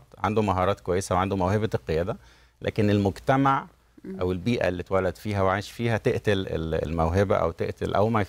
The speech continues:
Speaker 1: يبقاش فيه
Speaker 2: ما، ما حدش
Speaker 1: مجال
Speaker 2: يكتشفها يعني. مم.
Speaker 1: آه، إنه يستخدمها. لكن في نفس الوقت ال-، القدرة على القيادة ومهارات القيادة يمكن اكتسابها.
Speaker 2: مم.
Speaker 1: آه، وده يمكن إجابة على سؤالك. آه، ممكن أكتسبها لو أنا مش قائد عايز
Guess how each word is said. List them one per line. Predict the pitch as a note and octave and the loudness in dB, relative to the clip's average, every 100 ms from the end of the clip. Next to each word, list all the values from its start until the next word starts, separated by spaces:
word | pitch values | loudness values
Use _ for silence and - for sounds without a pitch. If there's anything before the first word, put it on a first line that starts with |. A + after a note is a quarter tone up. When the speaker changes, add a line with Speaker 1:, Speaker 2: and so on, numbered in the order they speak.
| - F#2 | -6 0
Speaker 1:
يبقاش | G2 G2 A#2 - | 0 4 2 0
فيه | B2 B2 | 0 2
Speaker 2:
ما، | - | 0
ما | F#3 F3+ | -4 -4
حدش | F3+ A3 | 0 2
Speaker 1:
مجال | A#2 G#2+ | 2 2
Speaker 2:
يكتشفها | F#3+ - F#3 D3+ | -2 -6 -4 -4
يعني. | C3 D3 E3+ - | -4 -8 -16 -14
مم. | - | -4
Speaker 1:
آه، | F#2 - | -4 0
إنه | A2+ G#2 | 2 2
يستخدمها. | - - D#2+ D2+ C#2+ - - - | 0 -4 -6 -6 -8 -14 -20 0
لكن | C#3 F3+ E3+ | 2 2 -2
في | D#3+ | 0
نفس | D#3+ - A#2+ | 0 0 0
الوقت | G#2+ G#2 - - - | 2 2 -2 -10 -10
ال-، | F#2 E2 | -8 -6
القدرة | F#2 - D#3+ F#3+ A2+ | -8 0 0 2 2
على | F#2 | 2
القيادة | F2+ - G#2+ B2 C3+ | -4 -8 -6 -2 -2
ومهارات | A#2+ G2 A2 C3+ | -2 -2 0 0
القيادة | A2 - B2+ A#2+ | -2 -2 0 2
يمكن | A#2 C#3 - C3 C3+ | 0 0 -2 -4 -2
اكتسابها. | A2 - - - G2 A2+ F3 - - - | -6 -4 -4 0 0 2 -2 -4 -16 -16
Speaker 2:
مم. | A3 G3+ - _ | -16 -16 -20 _
Speaker 1:
آه، | - F2+ F#2 | 0 2 4
وده | F2 F#2+ A2 | 2 2 2
يمكن | A2+ - G2 F2 | 0 0 -2 -2
إجابة | F2 G#2 G2+ | -2 0 0
على | F2+ E2 | -2 -4
سؤالك. | - - F#2 E2+ | -6 -2 -2 2
آه، | G#2 | 2
ممكن | G#2 B2+ B2 D#2+ | 2 0 0 -6
أكتسبها | - - F#2 - G2 A2 A2 | -6 -2 -2 0 0 0 0
لو | F2 F2+ | 0 0
أنا | F#2 | 0
مش | E2+ - | -2 -2
قائد | G#2+ F#2 E2+ | -2 0 0
عايز | F2 | -2